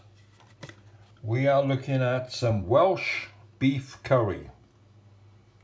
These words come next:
Authentic curries and world foods. Welsh beef curry.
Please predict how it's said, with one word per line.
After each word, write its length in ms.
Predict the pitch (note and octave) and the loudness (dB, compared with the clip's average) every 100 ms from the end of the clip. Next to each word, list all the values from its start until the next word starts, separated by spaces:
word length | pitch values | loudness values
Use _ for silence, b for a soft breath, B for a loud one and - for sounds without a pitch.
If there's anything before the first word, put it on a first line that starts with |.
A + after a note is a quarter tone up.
| _ _ - | _ _ -2
Authentic 760 | A#2 - A3 G3+ C3+ - - - _ _ b b b b _ _ _ | -2 0 -2 -2 -4 -6 -8 -20 _ _ b b b b _ _ _
curries 500 | - - - A#3 G3 | 2 2 2 -6 -6
and 260 | C#3+ A#2+ G2 | -2 -2 -2
world 460 | C3+ D#3+ F3 E3+ | -2 2 0 0
foods. 720 | - - E3+ A#2+ F#2 - - G#2+ | -4 2 2 2 -4 -10 -10 0
Welsh 460 | C#3 G3 F#3 - - | 2 2 -2 -8 -6
beef 260 | D#3+ D#3+ - | -4 -6 -4
curry. 480 | E3 C#3 F#2 - | -2 0 -2 -8